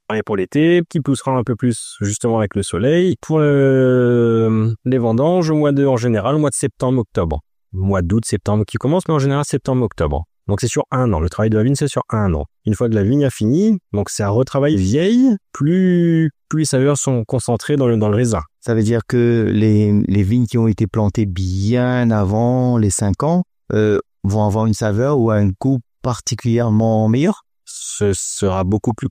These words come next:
Speaker 1: concentré, oui. D'où l'appellation sur certaines bouteilles vieille vigne. Quand on dit vieille vigne, en général, c'est du minimum trente ans.
Speaker 2: Et des vignes qui ont trente ans d'existence ?
Speaker 1: C'est ça, exactement. C'est des vignes qui ont minimum trente ans.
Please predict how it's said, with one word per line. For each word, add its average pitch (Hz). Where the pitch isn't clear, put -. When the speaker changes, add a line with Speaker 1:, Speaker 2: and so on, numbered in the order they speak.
Speaker 1:
concentré, 123
oui. 90
D'où 113
l'appellation 101
sur 117
certaines 101
bouteilles 135
vieille 117
vigne. 98
Quand 92
on -
dit 92
vieille 104
vigne, 135
en 131
général, 110
c'est -
du 104
minimum 127
trente 127
ans. 110
Speaker 2:
Et 123
des 120
vignes 139
qui -
ont 117
trente 127
ans 127
d'existence ? 120
Speaker 1:
C'est -
ça, -
exactement. 104
C'est 101
des 104
vignes 131
qui 117
ont 107
minimum 131
trente -
ans. 87